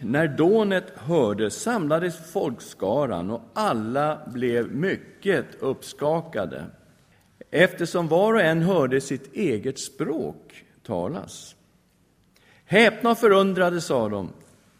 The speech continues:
är de inte galileer, alla dessa som talar? Hur kan då var och en av oss höra sitt eget modersmål?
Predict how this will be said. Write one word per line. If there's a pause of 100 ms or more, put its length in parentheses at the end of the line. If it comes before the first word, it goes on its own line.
(180)
är
de
inte
galileer, (120)
alla
dessa
som
talar? (880)
Hur
kan
då
var
och
en
av
oss
höra
sitt
eget
modersmål?